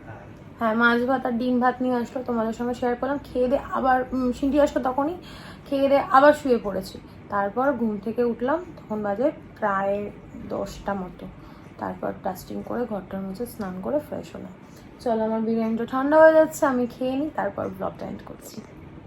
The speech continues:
Speaker 2: বাজে এখন বারোটা পঁয়তাল্লিশ, ডিনার কমপ্লিট। আর কপালের দাগটা দেখো লাল হয়ে গেছে, ওই কালো যে একটা দাগ পড়েছিল ওটা উঠে গেছে।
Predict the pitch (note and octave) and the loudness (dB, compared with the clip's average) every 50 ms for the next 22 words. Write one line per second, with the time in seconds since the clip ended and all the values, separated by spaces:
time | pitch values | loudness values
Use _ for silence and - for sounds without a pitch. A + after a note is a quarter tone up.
0 | - - - - - - - - - - - - C4 B3+ B3 B3 G#3+ A#3+ C#4 C#4 | -18 -20 -20 -20 -18 -18 -18 -18 -18 -18 -8 2 6 6 8 8 8 6 6 6
1 | C4 D4+ D4+ C#4 C4+ - A#3 A#3+ A3+ B3 C#4+ C#4+ - C4+ A#3 A3+ A3+ A#3 A#3+ A#3+ | 6 6 8 10 10 12 12 10 8 6 4 6 8 10 10 10 10 8 6 6
2 | A#3 A3+ A3+ A3+ - - - - - - G#3+ B3+ B3+ B3+ B3+ B3+ - B3+ B3+ B3 | 6 6 6 4 2 -4 -12 -12 -8 -2 0 2 4 4 2 4 2 2 2 2
3 | D4 D#4 E4 E4 - - - - - - - - - - A#3+ - - A3 G3+ - | 2 0 0 0 -4 -10 -14 -14 -14 -14 -8 -2 0 0 4 6 6 6 6 6
4 | - A3+ A#3 C4 C#4 B3 A#3 A#3+ F#3+ G3 G#3 - - C4 C4 B3+ C4 B3+ - - | 6 6 8 6 6 6 4 4 4 4 0 0 2 4 4 6 4 2 2 -2
5 | - - F4+ F#4+ F#4 D#4 C4+ B3 A3 G#3+ A3 A3+ B3 C4 B3 B3 B3+ A#3 A3+ A3+ | -4 -4 -4 -2 0 2 6 8 8 8 10 8 8 6 6 6 6 8 6 6
6 | G#3 G#3+ G#3+ G#3 - - G#3 G#3 G#3+ G#3 - A#3 A3+ A3 G#3+ A3+ A#3 B3 A#3+ A#3 | 4 2 0 0 -2 -2 -4 -4 -4 -2 2 2 4 6 8 8 8 8 8 6
7 | B3+ B3+ - - C#4 A#3+ A#3 G#3 G#3 G#3 - - B3+ C4 B3+ C4 D4+ D4 D#4 C#4+ | 4 4 4 2 2 6 6 6 4 2 0 2 4 4 4 2 2 4 4 4
8 | - B3+ A#3+ A3+ G#3+ G#3 G#3+ A3+ G#3+ G#3 G3+ F#3+ G3 | 6 6 4 4 4 2 2 0 2 2 0 -2 -6